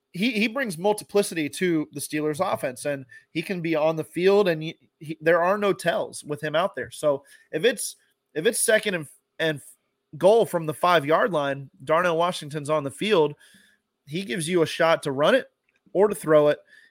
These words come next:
And if that offensive line can protect better, if you have to max protect with Darnell Washington, you can do that too.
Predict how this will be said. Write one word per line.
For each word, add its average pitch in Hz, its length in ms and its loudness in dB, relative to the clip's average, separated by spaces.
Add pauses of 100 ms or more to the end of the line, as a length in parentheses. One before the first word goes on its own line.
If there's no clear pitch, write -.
(140)
And 156 420 0
if 151 160 -4
that 156 160 6
offensive 190 400 0
line 180 220 -2
can 147 100 -14
protect - 500 -2
better, 143 380 2 (960)
if 156 200 -6
you 156 100 -4
have 151 140 0
to 151 80 -10
max 151 280 0
protect 160 480 0
with 170 480 0
Darnell 143 340 0
Washington, 143 400 -4
you 143 80 -10
can 139 100 -10
do 143 100 -2
that 139 220 2
too. 185 280 4